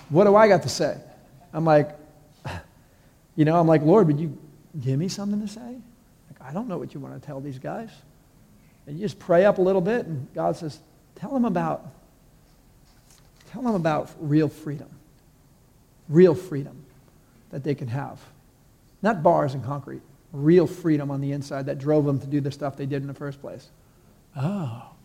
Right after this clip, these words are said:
that's good. That's good. That's good. He'll give you the things to say. And when you test out his authority, test out his authority. I remember this one time, um, I went out to Chino, to this penitentiary, and, uh, you know,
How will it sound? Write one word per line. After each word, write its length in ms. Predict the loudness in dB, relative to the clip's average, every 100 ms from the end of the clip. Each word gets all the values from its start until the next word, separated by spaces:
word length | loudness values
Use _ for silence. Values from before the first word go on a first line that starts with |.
| _ _ _ -20
that's 180 | -20
good. 240 | -16 -14 -14
That's 220 | -16 -18
good. 400 | -12 -8 -8 -10 -16 -20 _ -20 -20
That's 160 | -18 -14
good. 320 | -6 -6 -6 -16 -20 0
He'll 140 | 4 4
give 340 | 6 4 4
you 120 | 4
the 120 | 2
things 280 | 0 -2 -4
to 60 | -6
say. 360 | -2 -2 -2 -10 -20 -20 -4 4
And 120 | 6
when 160 | 8
you 140 | 8 6
test 400 | 6 2 2 4
out 220 | 4 6
his 160 | 4 4
authority, 640 | 2 4 4 4 2 -2 -8 -20 -20 _ -2
test 280 | 0 4 6
out 180 | 6
his 120 | 6 2
authority. 480 | 0 2 2 0 -4 -6 0
I 60 |
remember 240 | 2 4 2
this 160 | 2
one 200 | 2 0
time, 300 | 0 -2 -2
um, 300 | 2 2 2 -4 -10 -2
I 60 |
went 140 | 0 2
out 200 | 0 -4
to 80 | -6
Chino, 340 | -2 2 2
to 80 | 2
this 160 | -2
penitentiary, 720 | -2 -2 -2 -2 -4 -2 -4 -6 -14 -20 _ 0
and, 280 | 2 6
uh, 320 | 8 8 6 0 -14 -20 -20 _ 2
you 100 | 6
know, 420 | 8 8 6